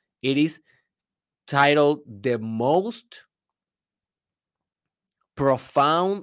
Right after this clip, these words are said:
and Intimate Conversation with Akira the Don. That is the name of the,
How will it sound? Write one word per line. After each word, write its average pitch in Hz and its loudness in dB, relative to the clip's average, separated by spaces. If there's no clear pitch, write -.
and 123 -6
Intimate 185 -6
Conversation 123 -4
with 123 -4
Akira 147 0
the 110 -6
Don. 92 -8
That 113 0
is 113 -12
the 120 -4
name 104 -8
of 95 -16
the, 92 -12